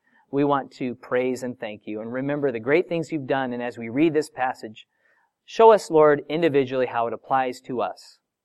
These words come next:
Help us to apply it profitably to our hearts and to be fruitful in Jesus' name. Amen. Last week we read about the king of Assyria, how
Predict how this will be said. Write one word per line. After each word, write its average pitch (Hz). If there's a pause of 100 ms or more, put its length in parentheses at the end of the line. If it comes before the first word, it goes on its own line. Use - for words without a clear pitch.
Help 143
us 165
to 156
apply 143
it 143 (880)
profitably 131
to 135
our 117
hearts 113
and 101
to 101
be 101
fruitful 123 (360)
in 101
Jesus' 98
name. 87 (420)
Amen. 131 (1300)
Last 208
week 220
we 190
read 185
about 170
the 160
king 202
of 147
Assyria, 196
how 143